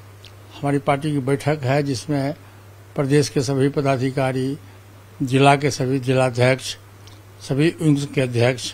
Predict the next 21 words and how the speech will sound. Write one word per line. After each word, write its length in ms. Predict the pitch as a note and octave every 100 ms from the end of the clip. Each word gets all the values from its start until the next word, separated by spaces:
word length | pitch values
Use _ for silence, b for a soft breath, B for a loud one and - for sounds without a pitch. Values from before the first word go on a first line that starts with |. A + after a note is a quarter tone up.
| -
और 60 | E3
प्लस 260 | G3 F3+
दलित 300 | D3+ F3+ F#3+
सेना, 320 | - B2+ A#2 B2
दलित 280 | B2+ D3+
सेना 240 | D3 D3+ C#3+
मेरा 180 | D3 C#3
संगठन 400 | - C#3 C3 C#3
बहुत 180 | B2+
मजबूत 360 | C3 B2 B2+ D3+
संगठन 440 | - C#3 A#2+ C3
है 100 | A#2+
पूरे 240 | A#2+ C3+ B2
देश 300 | C3 B2 A2+
में, 160 | G#2
ये 760 | G#2+ - - - - - - E3
सभी 340 | - D#3+ F3
लोगों 260 | F#3+ F3 D#3+
की 120 | D#3
बैठक 360 | C3+ C#3+ C#3 C#3+
होगी 380 | A2+ A#2+ G#2+